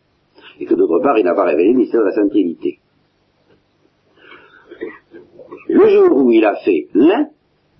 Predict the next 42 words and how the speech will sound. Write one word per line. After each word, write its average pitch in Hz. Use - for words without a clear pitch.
où 110
il 110
a 104
révélé 104
une 330
des 302
choses, 226
c'est-à-dire 90
le 90
mystère 90
de 82
la -
Sainte 76
Trinité, 80
c'est -
en 151
même 104
temps 175
qu'il -
a -
révélé -
la -
profondeur 113
de 113
l'intimité 98
qu'il 117
nous 131
a. -
L'un 135
ne 123
va 123
pas 131
sans 107
l'autre, 190
parce -
que 107
l'un 123
est 107
étroitement 107
lié 101
à -
l'autre, 185